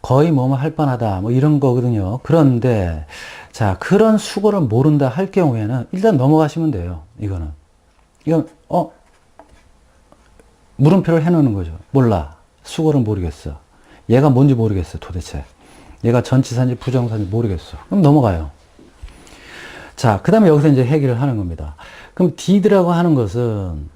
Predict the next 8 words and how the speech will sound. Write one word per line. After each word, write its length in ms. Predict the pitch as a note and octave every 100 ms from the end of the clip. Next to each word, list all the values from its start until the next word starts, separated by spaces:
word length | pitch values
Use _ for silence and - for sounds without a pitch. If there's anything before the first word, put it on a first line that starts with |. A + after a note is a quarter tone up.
| _ -
did라고 400 | C#3 D3 C3 C3
하는 180 | C3
것은, 460 | A#2 F2+ F2+ F2+ B2+ _ _ - _ _
자, 420 | - G#2+ F2 D#2+ -
이거는 540 | D#3+ F3 F#3+ G3 F#3 _ -
지금 560 | - D#3 E3+ F3 E3+ - - -
능동이거든요. 800 | D3 F#3 F3 D3 A2+ G2+ A2+ D3+ -
능동이잖아요. 760 | F3 F#3 E3+ A2+ G2 E2+ D2+